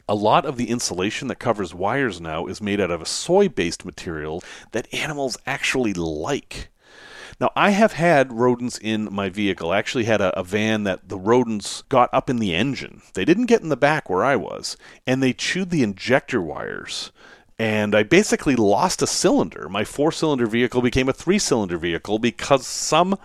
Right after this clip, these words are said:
little mouse rat was chewing on the wires. So what can you do to stop this?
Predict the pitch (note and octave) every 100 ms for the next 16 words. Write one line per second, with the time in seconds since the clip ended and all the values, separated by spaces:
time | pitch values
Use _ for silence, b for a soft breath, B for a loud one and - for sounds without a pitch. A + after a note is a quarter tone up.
0 | B - E3 E3 C3+ B2+ G3 - E2+ D#2+
1 | A2+ - A2 - D#3 D3 C#3 C3 A#2+ B2+
2 | C2+ - - - _ _ _ _ - D#3
3 | G#3 A3+ F#3+ F3+ C#3 - B2+ G#2+ - -
4 | -